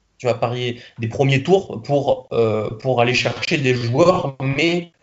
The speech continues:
il y a d'autres qui ne sont jamais rien devenus. Il y a, il y a sûrement même plus de premiers tours dans l'histoire de la N F L qui ne sont rien devenus. Donc voilà, c'est pour ça que tu payes un peu plus cher. Donc cette hyper agressivité, moi, je, je l'approuve personnellement.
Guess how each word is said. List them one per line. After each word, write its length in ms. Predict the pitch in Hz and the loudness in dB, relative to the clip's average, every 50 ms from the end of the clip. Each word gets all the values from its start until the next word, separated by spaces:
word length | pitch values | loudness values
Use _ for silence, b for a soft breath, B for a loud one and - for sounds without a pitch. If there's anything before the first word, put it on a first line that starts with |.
| - | -2
il 40 | - | -2
y 20 | 135 | -2
a 20 | |
d'autres 140 | 135 - 139 | -2 -2 -4
qui 80 | 151 | -2
ne 80 | 139 131 | -2 -2
sont 180 | 127 - 156 143 | 0 0 0 2
jamais 240 | 120 143 143 143 | 4 4 4 4
rien 180 | 143 131 139 143 | 2 2 0 0
devenus. 300 | 131 139 143 160 175 165 | -2 -2 0 0 0 0
Il 60 | 120 | 0
y 40 | 117 | -2
a, 120 | 127 127 120 - - | -4 -4 -6 -10 -12
il 40 | - | -14
y 60 | - | -14
a 60 | - | -14
sûrement 360 | - - - - 151 151 151 151 | -14 -10 -4 0 2 4 4 4
même 220 | 135 127 127 131 | 4 2 0 0
plus 160 | - 165 151 | -2 -4 -4
de 80 | 135 131 | -4 -2
premiers 320 | - - - 139 139 - | -2 -2 -2 0 -2 -2
tours 180 | - 160 139 123 | -4 -4 -4 -2
dans 160 | 113 110 113 | -2 -2 -2
l'histoire 340 | 120 123 131 - - 160 147 | -2 -4 -2 2 4 4 6
de 60 | 131 | 6
la 60 | 127 | 6
N 200 | 123 123 123 123 | 4 4 2 0
F 120 | 123 - 175 - | -2 -2 -4 -2
L 160 | 165 156 139 | -2 -2 -2
qui 220 | 131 - - - | -4 -10 -8 -6
ne 200 | 131 120 120 117 117 - 120 | -4 -2 -2 -4 -6 -6 -8
sont 220 | 113 113 117 120 | -8 -6 -2 0
rien 260 | 117 123 131 139 139 | 0 2 2 2 2
devenus. 600 | 139 131 123 117 117 127 147 151 - - - - - | 0 0 0 0 0 -2 -2 -4 -6 -10 -8 -4 -2
Donc 140 | 120 120 117 | 0 2 4
voilà, 220 | 123 110 107 B B B B B | 4 2 2 B B B B B
c'est 140 | - - 127 | -6 -4 -2
pour 120 | 123 123 | 0 0
ça 60 | - | 0
que 60 | 147 135 | 0 0
tu 80 | 123 | 0
payes 160 | 120 131 131 | -2 -2 -2
un 40 | 127 | -2
peu 100 | 127 131 | -2 -4
plus 60 | 127 | -2
cher. 200 | 120 - 170 156 | 0 0 0 2
Donc 240 | 127 123 123 120 123 131 | 2 0 0 -2 -6 -8
cette 340 | 127 - 131 120 - - - | -4 -2 -2 -2 -4 -8 -10
hyper 220 | - 135 143 156 151 | -6 0 2 2 2
agressivité, 500 | 143 135 139 - - 139 135 135 165 165 | 2 0 -2 -4 -4 -6 -4 -2 0 2
moi, 100 | 143 147 | 2 2
je, 160 | 127 120 117 113 117 B B B B B | 0 0 -2 -2 -4 B B B B B
je 120 | 117 123 | 2 6
l'approuve 420 | 127 139 143 139 - - 117 110 | 6 6 6 6 2 -4 -4 -2
personnellement. 460 | - 131 - - 120 107 107 - - | -2 -4 -4 -4 -4 -6 -6 -8 -12